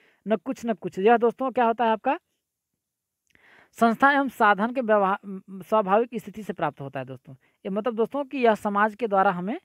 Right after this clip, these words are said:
प्राप्त होता है दोस्तों, इसका कोई वो नहीं है दोस्तों। अगला क्वेश्चन दोस्तों कि मल्टीमीडिया क्या है दोस्तों? क्या दोस्तों? मल्टीमीडिया क्या है दोस्तों? तो यह क्या है दोस्तों कि आधुनिक समय में मल्टीमीडिया वास्तव में सूचनाओं के आदान प्रदान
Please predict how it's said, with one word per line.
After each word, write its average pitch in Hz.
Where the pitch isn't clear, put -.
प्राप्त 180
होता 170
है 156
दोस्तों, 160
इसका 180
कोई 190
वो 170
नहीं 143
है 127
दोस्तों। 123
अगला 247
क्वेश्चन 285
दोस्तों 254
कि 277
मल्टीमीडिया 240
क्या 233
है 156
दोस्तों? 131
क्या 170
दोस्तों? 185
मल्टीमीडिया 202
क्या 190
है 143
दोस्तों? 127
तो -
यह 208
क्या 240
है 240
दोस्तों 233
कि -
आधुनिक 202
समय 254
में 254
मल्टीमीडिया 233
वास्तव 196
में 247
सूचनाओं 208
के 226
आदान 202
प्रदान 202